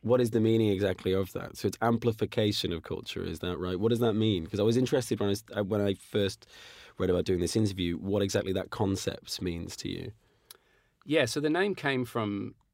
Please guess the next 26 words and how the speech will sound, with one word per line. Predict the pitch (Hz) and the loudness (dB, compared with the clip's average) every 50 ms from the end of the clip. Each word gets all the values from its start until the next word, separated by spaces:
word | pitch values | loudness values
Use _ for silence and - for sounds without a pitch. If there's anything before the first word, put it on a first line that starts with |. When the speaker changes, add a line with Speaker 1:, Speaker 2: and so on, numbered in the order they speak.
| _ _ _ _ _ _ _ _ _ _ _ | _ _ _ _ _ _ _ _ _ _ _
Speaker 2:
trying | - - 127 120 | -4 0 0 0
to | 113 104 | 2 0
get | - 110 | -4 -6
a | |
domain | 107 - 101 101 104 107 107 104 | -6 -6 -8 -6 -6 -4 -4 -6
name. | 95 - 98 95 - 120 - - - - - - - - 104 | -6 -8 -12 -12 -14 -14 -12 -10 -10 -10 -8 -8 -6 -4 -2
So, | - 120 110 - | 0 4 4 4
you | - 110 | 4 4
know, | 98 98 - - - - - | 4 2 2 2 -2 -8 -8
Speaker 1:
<laughs> | - 110 - | -8 -6 -2
Speaker 2:
you | 117 120 | 0 4
have | 120 143 123 | 4 4 2
to | - 120 | 2 0
start | - 139 135 127 123 | 2 4 4 4 4
with | 127 120 | 2 2
more | 120 127 127 123 | 4 4 4 4
than | 123 117 | 4 2
one | 113 113 113 | 0 0 0
word | 113 113 117 107 | 2 2 2 2
and | 104 104 | 0 -4
clump | - - 139 123 107 | 0 2 0 0 0
them | 113 104 | -4 -6
together. | - 110 98 110 110 113 113 | -6 -4 -2 0 2 4 4
Speaker 1:
Yeah, | 117 117 117 - | 6 4 4 4
yeah, | 98 104 95 95 | 2 2 2 2
yeah. | 101 95 | 2 0